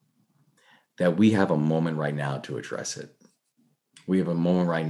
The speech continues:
now to be bold. We have a moment right now to go big. We have a moment right now where people feel like they're, the things they have been pushing for and advocating for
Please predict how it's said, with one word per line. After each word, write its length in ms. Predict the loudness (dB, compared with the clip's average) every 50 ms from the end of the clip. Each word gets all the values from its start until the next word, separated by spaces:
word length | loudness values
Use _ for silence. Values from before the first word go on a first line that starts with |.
| -4 -4
now 140 | -4 -4 -4
to 80 | -4
be 180 | -4 -4 -6 -6
bold. 440 | -6 -4 -6 -4 -4 -6 -8 -10 -14 _ _ _ _ _ _ _ _ _ _ _ _ _
We 100 | -2 -2
have 80 | -2 -2
a 180 | -2 -2 -2 -2
moment 220 | -4 -4 -4 -4 -6
right 160 | -6 -6 -6
now 180 | -6 -6 -6
to 80 | -6 -6
go 160 | -6 -6 -8 -6
big. 400 | -6 -8 -8 -6 -8 -10 -14 -20 _ -20 -20 -20 -20 -8 -4
We 80 | -2 -2
have 80 | 0
a 120 | 2 4 4
moment 220 | 4 6 6 4 4
right 200 | 4 4 4 2 2 2
now 140 | 2 2
where 220 | 2 0 -2 -2 -4
people 200 | -6 -4 -4 -8
feel 320 | -10 -8 -6 -4 -2 -2 -2
like 240 | -2 -2 -4 -4 -2
they're, 440 | 0 2 4 4 4 2 0 -4 -8 -16 -20 -20 -16 _
the 100 | -4 -2
things 320 | 2 4 6 6 6 6 6
they 100 | 4 4
have 140 | 2 2 -2
been 160 | -6 -6 -6 -6
pushing 260 | -6 -4 -4 -4 -4
for 400 | -2 -2 0 0 2 2 2 0
and 220 | 0 -2 -4 -6 -6
advocating 640 | -4 -4 -4 -4 -4 -6 -6 -6 -4 -4 -4 -6 -8
for 420 | -8 -6 -4 -4 -4 -6 -8